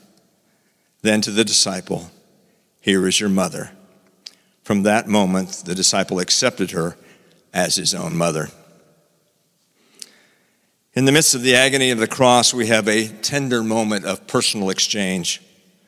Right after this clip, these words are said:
Jesus speaks directly to his mother, watching the execution of her son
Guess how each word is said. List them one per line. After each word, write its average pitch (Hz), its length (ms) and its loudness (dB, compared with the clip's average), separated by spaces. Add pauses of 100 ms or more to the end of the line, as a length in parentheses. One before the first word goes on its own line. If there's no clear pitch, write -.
(800)
Jesus 123 320 2
speaks - 340 0
directly 123 500 2
to 117 120 -4
his 110 140 2
mother, 113 340 2
watching 117 520 -2
the 110 120 -4
execution 110 800 -4
of 101 200 -6
her 92 100 -2
son 90 460 -4